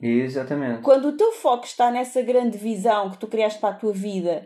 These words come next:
Speaker 2: tu deixas de desperdiçar tanto tempo,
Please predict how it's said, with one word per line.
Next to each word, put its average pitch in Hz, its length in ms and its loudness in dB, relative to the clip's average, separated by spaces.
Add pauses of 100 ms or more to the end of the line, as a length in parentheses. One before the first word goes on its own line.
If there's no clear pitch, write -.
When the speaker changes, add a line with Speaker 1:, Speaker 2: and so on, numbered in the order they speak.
(100)
Speaker 2:
tu 208 80 -4
deixas 226 300 0
de - 80 -16
desperdiçar 196 680 -4
tanto 185 320 0
tempo, 233 540 -4